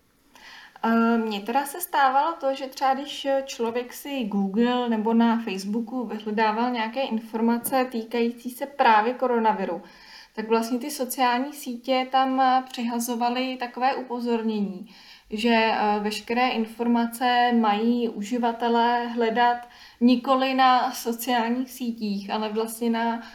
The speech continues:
oficiálních webech, eh, například vlády nebo ministerstva zdravotnictví nebo třeba, eh, Světové zdravotnické organizace.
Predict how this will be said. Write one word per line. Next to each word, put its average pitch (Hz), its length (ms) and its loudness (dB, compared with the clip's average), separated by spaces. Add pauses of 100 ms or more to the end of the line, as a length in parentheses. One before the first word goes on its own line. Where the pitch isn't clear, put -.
(140)
oficiálních 226 1000 -2
webech, 226 520 0
eh, 214 300 2
například 202 580 -2
vlády 208 640 4
nebo 196 340 -2
ministerstva 196 640 -10
zdravotnictví 220 880 -4
nebo 196 300 -2
třeba, 196 420 -4 (440)
eh, 208 160 0
Světové 208 460 -2
zdravotnické 214 680 -2
organizace. 226 720 -2